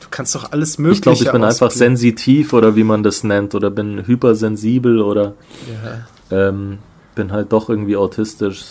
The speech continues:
Speaker 1: Ja, aber du kannst doch auch,
Speaker 2: Ähm,
Speaker 1: du kannst doch auch, wenn du neben einer U-Bahn lebst und schläfst, kannst du ja auch die U-Bahn irgendwann ausblenden. Das nennt man Habituieren.
Speaker 2: ja, stimmt, das hat funktioniert. Ja.
Speaker 1: Ja, also.
Speaker 2: Das, das weiß ich noch,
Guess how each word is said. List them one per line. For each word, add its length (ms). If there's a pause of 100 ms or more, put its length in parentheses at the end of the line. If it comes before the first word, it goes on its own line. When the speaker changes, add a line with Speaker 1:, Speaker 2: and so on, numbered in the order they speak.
(260)
Speaker 1:
Ja, 160
aber 200
du 120
kannst 380
doch 140
auch, 360 (340)
Speaker 2:
Ähm, 460 (260)
Speaker 1:
du 60
kannst 280
doch 140
auch, 180
wenn 120
du 100
neben 240
einer 240
U-Bahn 380
lebst 760
und 180
schläfst, 500
kannst 280
du 40
ja 60
auch 140
die 140
U-Bahn 340
irgendwann 360
ausblenden. 680
Das 160
nennt 160
man 160
Habituieren. 880
Speaker 2:
ja, 160
stimmt, 340
das 160
hat 140
funktioniert. 760 (100)
Ja. 240 (100)
Speaker 1:
Ja, 260
also. 280
Speaker 2:
Das, 360 (520)
das 160
weiß 280
ich 80
noch, 300